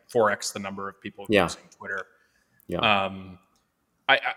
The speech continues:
Speaker 1: I think it's interesting. Like, I, w-, we're actually doing this with Farcaster and experimenting
Speaker 2: Yeah.
Speaker 1: with it. We're calling it channels. And, and, and
Speaker 2: Yeah.
Speaker 1: the, the, I think that the fundamental challenge here is the
Speaker 2: Mm-hmm.
Speaker 1: beauty of Twitter.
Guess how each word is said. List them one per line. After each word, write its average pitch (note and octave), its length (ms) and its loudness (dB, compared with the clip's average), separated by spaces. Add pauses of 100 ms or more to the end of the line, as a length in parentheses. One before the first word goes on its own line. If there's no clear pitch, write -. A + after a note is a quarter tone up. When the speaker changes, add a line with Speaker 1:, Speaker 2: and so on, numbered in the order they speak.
(120)
Speaker 1:
I C3 60 10
think G#3 160 6
it's F#3 100 2
interesting. E3 360 4
Like, B2 240 6
I, C3 80 8
w-, C#3 220 0
we're C#3 160 6
actually C3 260 8
doing A2 240 2
this G#2+ 160 0
with G#2 120 -12
Farcaster A2 500 6
and G2+ 100 0
experimenting G#2+ 580 6
Speaker 2:
Yeah. A2+ 60 2
Speaker 1:
with A2 120 -2
it. A#2 80 0
We're G#2+ 100 -2
calling G2+ 320 -2
it - 80 -8
channels. A2 440 2
And, A2+ 180 -4
and, A#2+ 220 -2
and A#2+ 240 2
Speaker 2:
Yeah. F2 160 0
Speaker 1:
the, A#2 320 6 (160)
the, B2 160 4
I C3 40 6
think F3+ 140 4
that D3+ 160 0
the A#2 80 2 (280)
fundamental D#3 380 8
challenge A#2 440 0
here D3+ 380 2
is A2+ 400 0
the A2+ 100 -4
Speaker 2:
Mm-hmm. G#2 120 -2
Speaker 1:
beauty E3 320 0
of A#2+ 120 0
Twitter. G#2 460 -4